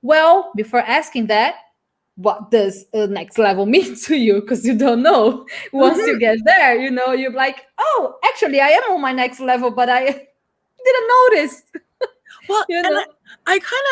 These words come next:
Speaker 2: I'm looking at it now when I come up to something that I'm, I'm not happy with or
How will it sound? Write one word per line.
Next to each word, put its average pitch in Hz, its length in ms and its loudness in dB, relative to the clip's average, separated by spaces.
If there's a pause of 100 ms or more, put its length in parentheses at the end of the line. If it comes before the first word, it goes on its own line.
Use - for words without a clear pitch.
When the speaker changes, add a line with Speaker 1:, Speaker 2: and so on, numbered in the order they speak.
Speaker 2:
I'm 339 120 2
looking 440 340 -2
at 311 120 0
it 220 100 -4
now 220 300 0
when 220 160 -2
I 185 120 -2
come 277 200 -6
up 262 160 -2
to 285 100 -8
something 226 440 -4
that 196 120 0
I'm, 180 380 -4
I'm 214 160 -6
not 240 200 2
happy 226 380 -4
with 208 480 0
or 180 340 -4